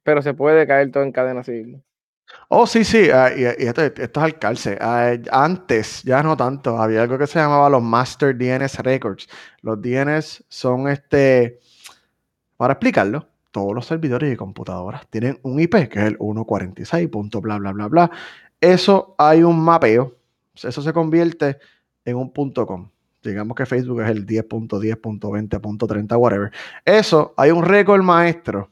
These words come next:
Speaker 2: en la internet que tienen todos los proveedores,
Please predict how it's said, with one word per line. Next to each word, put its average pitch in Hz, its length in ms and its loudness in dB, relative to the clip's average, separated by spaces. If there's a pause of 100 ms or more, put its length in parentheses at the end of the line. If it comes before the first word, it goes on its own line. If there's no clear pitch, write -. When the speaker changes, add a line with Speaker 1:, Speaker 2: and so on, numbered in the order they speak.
(260)
Speaker 2:
en 143 180 -2
la 160 60 0
internet 160 400 0
que 139 100 2
tienen 127 220 0
todos 147 220 0
los 160 100 -2
proveedores, 160 680 0